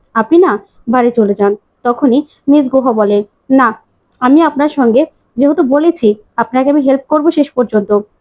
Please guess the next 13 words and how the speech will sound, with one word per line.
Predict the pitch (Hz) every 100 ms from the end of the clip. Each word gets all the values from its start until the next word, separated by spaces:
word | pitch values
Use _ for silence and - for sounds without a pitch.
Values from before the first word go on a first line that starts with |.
| _
তাই | 254 269
আপনাকে | 254 262 269
আমি | 277
হেল্প | 247 214
করব, | 214 202 208 202
এখানে | 226 262 269
আপনাকে | 262 262 262
আমি | 269 254
একা | - 233 320
রেখে | 277 247 294 _ _
কিছুতেই | - 370 370 381 302
যাব | 262 226 208
না। | 208